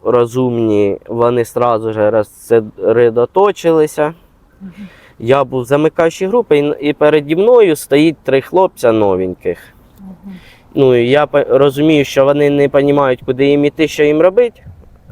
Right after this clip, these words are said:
Speaker 1: Один спрашує, куди нам пасти, що робити. Я говорю, підійдіть, во-первых, до дерев, присядьте, ну, хоча б на коліна. Щас я роздивлюся міс-, місцевість і скажу, що робити.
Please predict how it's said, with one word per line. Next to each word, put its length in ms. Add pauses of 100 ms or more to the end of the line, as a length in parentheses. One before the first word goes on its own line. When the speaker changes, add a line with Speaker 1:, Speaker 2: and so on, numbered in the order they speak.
(360)
Speaker 1:
Один 260
спрашує, 560
куди 300
нам 220
пасти, 540
що 240
робити. 460 (600)
Я 80
говорю, 180
підійдіть, 540
во-первых, 500
до 140
дерев, 400 (340)
присядьте, 880 (540)
ну, 360
хоча 260
б 140
на 140
коліна. 520 (460)
Щас 360
я 340 (240)
роздивлюся 800
міс-, 420 (280)
місцевість 760
і 340
скажу, 420
що 260
робити. 400